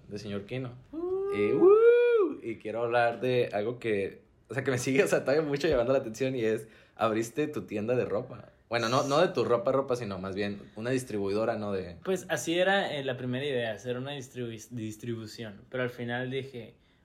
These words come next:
Speaker 2: "Güey, pues es que si hago la, la ropa en mi marca, puedo decirle, 'Hey, artistas, ¿quieren colaborar con mi marca?'".
Speaker 1: Ujú.
Speaker 2: Entonces yo saco mi camiseta de mi marca con, o sea, con un pretexto, ¿no? De que el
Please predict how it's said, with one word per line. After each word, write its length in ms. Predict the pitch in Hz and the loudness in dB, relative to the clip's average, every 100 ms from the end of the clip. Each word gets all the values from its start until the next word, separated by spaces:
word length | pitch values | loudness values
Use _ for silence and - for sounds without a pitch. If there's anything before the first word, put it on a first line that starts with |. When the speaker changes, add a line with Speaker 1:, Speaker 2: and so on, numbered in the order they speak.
| _ | _
Speaker 2:
"Güey, 140 | 143 | -8
pues 140 | 147 127 | -8 -8
es 120 | 123 | -10
que 100 | 117 | -12
si 140 | 120 120 | -6 -2
hago 200 | 127 135 | 0 0
la, 280 | 120 110 - | -2 -4 -10
la 380 | 120 120 117 110 | -12 -8 -6 -8
ropa 400 | 107 113 131 127 - | -10 -10 -8 -10 -10
en 260 | 127 113 110 | -10 -10 -10
mi 100 | 104 | -8
marca, 640 | 117 139 135 117 110 - _ _ | -6 -6 -8 -12 -14 -18 _ _
puedo 180 | 113 113 | -8 -6
decirle, 580 | 107 - 110 104 101 - | -8 -10 -12 -12 -14 -12
'Hey, 360 | 135 127 110 | -10 -8 -10
artistas, 580 | 107 113 123 120 120 107 | -14 -14 -14 -10 -10 -10
¿quieren 300 | - 120 123 | -10 -10 -8
colaborar 500 | 123 110 107 104 113 | -8 -8 -8 -8 -10
con 160 | 123 120 | -10 -12
mi 120 | 110 | -10
marca?'". 360 | 117 127 123 113 - | -10 -10 -12 -18 -18
Speaker 1:
Ujú. 140 | 110 101 - | -20 -20 -18
Speaker 2:
Entonces 420 | 110 120 117 123 | -12 -8 -8 -6
yo 100 | 123 | -6
saco 260 | 117 117 127 | -6 -6 -8
mi 120 | 120 | -8
camiseta 600 | 123 117 117 127 127 127 | -8 -10 -8 -8 -6 -6
de 80 | 127 | -6
mi 100 | 127 | -6
marca 540 | 127 123 117 123 120 - _ _ _ _ _ | -6 -6 -6 -10 -14 -16 _ _ _ _ _
con, 560 | 110 107 104 101 98 - - - - - - - - | -10 -8 -8 -12 -14 -16 -20 -20 -18 -16 -16 -14 -14
o 60 | 117 | -10
sea, 240 | 107 - | -10 -8
con 160 | 113 104 | -10 -10
un 180 | 107 | -10
pretexto, 600 | 98 120 - 113 107 - 113 | -8 -6 -4 -6 -6 -10 -8
¿no? 180 | 117 127 | -6 -6
De 160 | 120 | -8
que 340 | - 110 107 - | -10 -14 -14 -14
el 480 | 120 110 107 107 | -14 -12 -10 -12